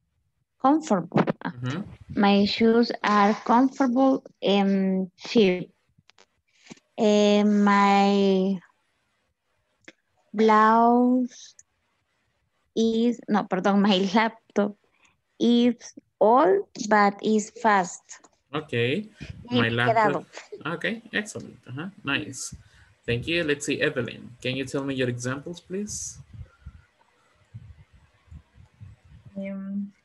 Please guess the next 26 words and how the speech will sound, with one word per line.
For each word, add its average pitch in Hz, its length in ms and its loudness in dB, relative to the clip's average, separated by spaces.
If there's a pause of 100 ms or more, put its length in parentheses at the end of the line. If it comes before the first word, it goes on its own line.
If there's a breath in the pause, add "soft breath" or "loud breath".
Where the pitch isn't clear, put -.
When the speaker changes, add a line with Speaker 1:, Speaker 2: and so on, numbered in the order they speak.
Speaker 3:
my 220 280 -6 (120)
cell 247 300 -8
is 294 280 -14
new 277 320 -10 (260)
and 247 200 -10
it 254 180 -8
is 247 180 -14 (100)
fast. 208 360 -10 (1900 soft breath)
I 226 240 -4
like 233 580 -8
drink 262 500 -8
coffee, 349 680 -8
but 226 400 -6 (120)
not 226 300 -4
much. 240 540 -8 (640)
Speaker 2:
But 117 180 -4
not 135 240 -4
much. 123 480 -4
Okay, 147 380 -6
nice. 127 580 -6
Excellent. - 480 -10 (120)
Uh-huh. 165 260 -8 (600)
Excellent. 117 540 -10
Speaker 3:
Eh, 233 480 -8 (160)
I 226 160 -2
like 233 580 -2